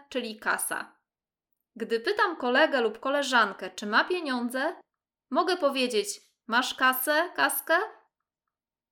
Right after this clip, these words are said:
Narzekając na brak funduszy, możemy powiedzieć: „Nie mam kasy”. Jak mówi Anka, jedna z bohaterek dialogu. W slangu na pieniądze mówimy czasami hajs.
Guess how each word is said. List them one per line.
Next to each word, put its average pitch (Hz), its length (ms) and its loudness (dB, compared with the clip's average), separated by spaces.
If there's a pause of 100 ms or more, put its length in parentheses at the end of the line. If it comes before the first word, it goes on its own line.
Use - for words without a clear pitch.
(140)
Narzekając 254 720 4
na 233 120 2
brak 233 300 4
funduszy, 277 760 -4 (140)
możemy 294 440 0
powiedzieć: 285 720 -4 (120)
„Nie 302 220 0
mam 285 240 0
kasy”. - 580 0 (580)
Jak 302 180 4
mówi 320 320 -2
Anka, 190 680 4 (140)
jedna 302 360 0
z 294 80 -6
bohaterek 247 600 0
dialogu. 190 640 -2 (880)
W - 60 -12
slangu 302 600 4
na 262 140 0
pieniądze 226 640 -2
mówimy 403 420 -2
czasami 285 560 0
hajs. 220 500 0